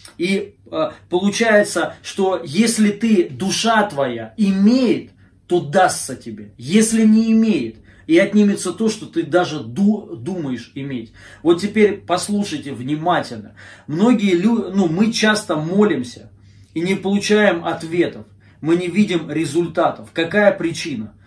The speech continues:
Ты этого не имеешь в св-, в своей душе.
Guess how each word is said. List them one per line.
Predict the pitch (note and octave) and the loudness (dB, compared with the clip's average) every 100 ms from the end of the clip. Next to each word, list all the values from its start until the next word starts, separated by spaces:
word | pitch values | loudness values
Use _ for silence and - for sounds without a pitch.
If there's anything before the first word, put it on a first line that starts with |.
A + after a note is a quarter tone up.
| _ _ | _ _
Ты | - G#3+ G#3+ F3 | 4 6 6 4
этого | F#3 G3 F3 D3+ | -2 -2 -2 -2
не | D3+ D#3+ E3 | -4 -4 -2
имеешь | E3+ F3 D#3 - | 0 0 0 -4
в | - | -12
св-, | C3+ D3+ E3+ | -10 -10 -8
в | |
своей | - D3+ D#3 E3 E3+ | -8 -2 -2 4 2
душе. | C3 D3+ - D3+ A2+ | 2 -4 -6 -8 -8